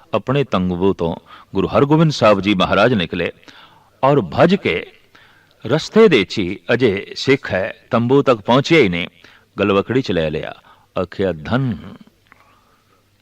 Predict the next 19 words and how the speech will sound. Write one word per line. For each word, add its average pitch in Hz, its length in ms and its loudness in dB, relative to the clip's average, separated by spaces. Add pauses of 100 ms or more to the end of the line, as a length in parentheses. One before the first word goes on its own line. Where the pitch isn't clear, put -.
(280)
ਐ 123 180 2
ਗੁਰਸਿੱਖ, 90 640 -6 (380)
ਤੂੰ 85 200 -2
ਧੰਨ, 85 480 -2 (460)
ਤੂੰ 87 200 -4
ਧੰਨ, 90 420 -4 (360)
ਧੰਨ 95 200 -4
ਹੈ 135 220 -2
ਤੇਰੀ 82 300 -4
ਸ਼ਰਧਾ।" - 480 -16 (520)
ਇਸ 120 140 -6
ਤਰੀਕੇ 113 400 -4
ਨਾਲ 82 320 -12 (440)
ਸਾਹਿਬ 113 500 -4
ਫਿਰ 104 160 -4
ਸਹਿਜੇ 117 400 0
ਸਹਿਜੇ 80 440 -6 (580)
ਪਹੁੰਚੇ 113 460 -2 (120)
ਅੰਮ੍ਰਿਤਸਰ 107 520 -2